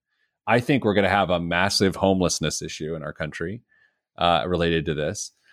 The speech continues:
And number two, I think the issue isn't that people's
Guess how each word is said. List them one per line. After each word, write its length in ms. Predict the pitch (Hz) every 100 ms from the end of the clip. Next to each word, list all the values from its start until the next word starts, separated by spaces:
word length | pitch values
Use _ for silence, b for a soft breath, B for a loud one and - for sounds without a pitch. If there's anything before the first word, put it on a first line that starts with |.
| b _
And 300 | 117 110 107 -
number 260 | 110 110 104
two, 580 | - 160 135 98 104 -
I 120 | 107
think 340 | 98 - 151 -
the 220 | 110 -
issue 520 | 160 - 120 98 95 -
isn't 440 | 139 156 156 113 104
that 140 | 110
people's 680 | - 120 117 101 95 82 -